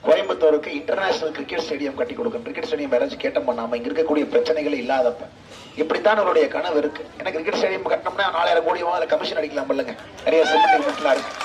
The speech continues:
அவருடைய சிந்தனையை அப்படித்தான் இருக்கும். அன்பு சகோதர, சகோதரர்களால் நாம் தெளிவாக இருக்க வேண்டும். இந்த முறை கோயம்புத்தூர் வளர்ச்சியை நோக்கி செல்ல வேண்டும். உங்களுடைய அன்பு ஆதரவும் எல்லோரும் இருக்க வேண்டும்.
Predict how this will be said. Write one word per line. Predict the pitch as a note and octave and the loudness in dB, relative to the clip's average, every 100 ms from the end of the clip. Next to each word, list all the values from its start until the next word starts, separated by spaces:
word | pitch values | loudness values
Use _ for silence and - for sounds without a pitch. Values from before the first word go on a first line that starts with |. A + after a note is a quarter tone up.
| - - - - C#3+ | -8 -8 -8 -6 2
அவருடைய | F3 F3+ - | 4 4 0
சிந்தனையை | A#3 A3 A3+ A3+ A3 | 0 0 2 6 6
அப்படித்தான் | G#3 G3 F#3 F3 | 4 0 2 2
இருக்கும். | E3 D#3+ D#3+ | 2 0 0
அன்பு | D3+ - D#3 | -2 -2 -2
சகோதர, | C#3+ D3 C#3+ | 0 0 0
சகோதரர்களால் | - B2+ C3+ C3+ D3 D#3+ | 0 -2 0 0 0 0
நாம் | D3 D#3+ - | 0 -2 -4
தெளிவாக | D3+ D#3+ D#3+ | 0 4 4
இருக்க | D3 D3 | 2 0
வேண்டும். | C3+ C3 D3 | -4 -4 -4
இந்த | B2+ B2+ | -2 -2
முறை | C3+ F3+ - - - - - - | 2 2 0 -10 -20 -20 -20 0
கோயம்புத்தூர் | D3 E3 D#3+ D#3+ D3+ | 2 2 0 2 4
வளர்ச்சியை | B2+ D#3+ D#3+ D#3+ | 4 2 0 -2
நோக்கி | D3+ C#3+ - | 0 -2 -4
செல்ல | B2+ C#3 | -6 -4
வேண்டும். | B2+ B2 C#3 C#3+ | -6 -4 -6 -6
உங்களுடைய | B2 A#2+ A#2+ | -2 0 0
அன்பு | A#2 - B2+ | 0 2 2
ஆதரவும் | C3 C#3+ C3+ D3 | 2 0 -6 -8
எல்லோரும் | A#2 C#3 D#3+ E3 | -4 2 4 2
இருக்க | A#2 A#2 | -4 -6
வேண்டும். | B2 B2+ C3+ | -6 -2 -4